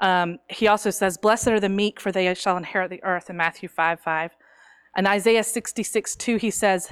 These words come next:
"This is the one I esteem, he who is humble and contrite and trembles at my word."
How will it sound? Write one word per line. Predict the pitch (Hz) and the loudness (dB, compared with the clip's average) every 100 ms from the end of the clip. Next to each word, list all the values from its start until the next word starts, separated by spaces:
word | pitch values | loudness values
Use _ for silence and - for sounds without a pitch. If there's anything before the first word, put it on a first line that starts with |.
| - | -4
"This | 202 247 247 | 2 2 2
is | 233 - | -4 -2
the | 202 | 0
one | 196 190 | 2 2
I | 180 | 0
esteem, | 180 - 233 190 185 - | -2 -4 -2 -2 -6 -14
he | - - 254 | -8 -2 0
who | 240 | 0
is | 202 - | -2 -2
humble | - 208 233 262 - - - _ _ | -2 0 0 0 -4 -20 -20 _ _
and | 190 | -4
contrite | - 214 220 - 214 196 202 - - | 0 0 0 0 0 0 -4 -10 -8
and | 190 | -6
trembles | - 208 180 175 | -4 -4 -4 -4
at | 175 | -6
my | 165 | -6
word." | 165 156 135 | -6 -6 -8